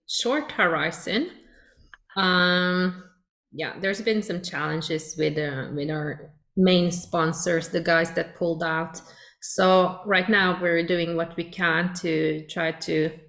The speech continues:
pull it together. And if so, we're going in April.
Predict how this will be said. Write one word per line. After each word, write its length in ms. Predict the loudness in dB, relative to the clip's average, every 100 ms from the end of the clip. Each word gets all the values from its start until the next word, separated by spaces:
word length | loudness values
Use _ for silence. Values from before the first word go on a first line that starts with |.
| _ _
pull 200 | -2 2
it 160 | 2 0
together. 680 | 0 2 2 4 2 2 -4 -16 -20 _ _ -2
And 520 | 2 2 2 -2 -2
if 140 | -4 -4
so, 420 | -2 2 2 2
we're 240 | 0 -2
going 360 | -2 -2 -2 -2
in 100 | -2
April. 420 | -4 -4 -4 -6